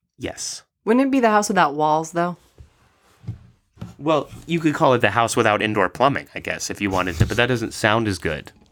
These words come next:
Speaker 1: You know what I mean?
Speaker 2: <laughs> But nature is all windows.
Speaker 1: The house, the house without a, uh, without a water, a water heater.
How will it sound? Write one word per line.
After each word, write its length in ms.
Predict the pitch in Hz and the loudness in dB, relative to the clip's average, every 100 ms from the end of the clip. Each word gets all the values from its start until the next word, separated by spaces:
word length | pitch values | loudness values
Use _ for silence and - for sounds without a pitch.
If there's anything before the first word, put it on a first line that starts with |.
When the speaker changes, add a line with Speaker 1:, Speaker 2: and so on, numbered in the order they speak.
| - - _ _ _ - | -20 -20 _ _ _ -4
Speaker 1:
You 80 | 110 | 0
know 80 | |
what 80 | 107 | 2
I 60 | 104 | 2
mean? 400 | 107 113 214 233 | 0 0 -2 0
Speaker 2:
<laughs> 20 | |
But 120 | 247 | 0
nature 400 | 247 294 - 320 | 2 0 0 0
is 120 | 277 | 2
all 240 | 226 277 339 | 4 4 2
windows. 600 | 180 147 143 - - - _ | -2 -6 -12 -14 -18 -20 _
Speaker 1:
The 120 | - 120 | -2 2
house, 340 | 147 156 - | 2 0 -4
the 180 | - 123 | -2 0
house 300 | 151 165 160 | 2 0 0
without 360 | 151 139 135 135 | 0 2 2 0
a, 240 | 123 120 | -4 -2
uh, 280 | 117 113 117 _ _ - 117 | 0 0 -2 _ _ -14 -6
without 280 | 120 131 | 0 2
a 60 | 120 | 2
water, 460 | 110 117 117 104 - | 2 2 2 0 0
a 60 | 117 | 0
water 260 | 113 104 | 2 2
heater. 320 | 95 92 82 | -2 -6 -8